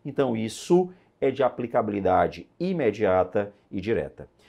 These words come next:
Mas se eu dependo de uma lei para us-, utilizar os meus direitos, minhas liberdades e minhas prerrogativas, então, nesse caso, eu tenho uma aplicabilidade imediata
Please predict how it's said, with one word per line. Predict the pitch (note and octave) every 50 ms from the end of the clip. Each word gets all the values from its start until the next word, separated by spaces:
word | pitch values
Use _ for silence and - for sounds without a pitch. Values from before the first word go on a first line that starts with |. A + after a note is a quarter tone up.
| - _ -
Mas | C3+ C#3+ D3+ D#3 D3+
se | - - F#3
eu | F3+ E3+
dependo | D#3 D#3+ D3+ D3+ - G3 B3 D4 C#4+ C#4+
de | B3
uma | C4+ C4+ C4+ C4
lei | A3+ E3 C#3 B2 A#2 G#2+ G2
para | G2 G2 C#3 C3+ B2+
us-, | A#2+ A2 G2+ G2 G2+
utilizar | - - D3 B2+ A2+ G2+ F#2+ C3 D#3+ G3+ A3
os | G#3 F3
meus | F#3 F#3+ F3
direitos, | D#3+ E3 B2+ A#2 A2+ G#2 G2 - - -
minhas | A2+ D3+ G3 G#3+ F#3
liberdades | E3 E3 D#3 D3+ C3 A2 G#2+ G#2+ G#2+ G2+ G2 F#2+ F#2 F2 F#2
e | F#2+
minhas | F#2+ G2 A#2+ E3 G3+ G3+ G3+
prerrogativas, | - D#3+ D3+ C3 B2 A#2+ B2 A#2 - - A2+ A2+ A2 A2 A#2 A#2 A#2+ - _ _ _ _ -
então, | - C3+ - C#3 C3+ B2+
nesse | B2 C3 C#3+ D#3+ G3+ G3 - A#3+
caso, | A3+ - G#3 C#3+ C3 C3 B2+ B2+ A2 B2 C3+ C3+ C3+ - _ _ _ _
eu | - E3 D#3+ D3
tenho | D3 - C3 A#2+ A2+ A2+ A#2 A#2+ B2+ B2+ B2+ - - - -
uma | D3 C#3+ C3+ B2+ C3 A2+ A2 - - -
aplicabilidade | - F#3 G3+ A3 A3+ - - E3+ E3 D#3+ D#3+ - C#3+ C3+ B2+ B2+ B2+ A2+ G#2 G2+ G2+ G2 F#2 F2 E2+ - E2+ D#2 - _ _ _ _ -
imediata | A#2 B2 C#3 E3 G#3 B3 A#3+ A#3 A3 G3 D3+ B2 B2 A#2+ A#2+ - C3 B2+ B2+ B2+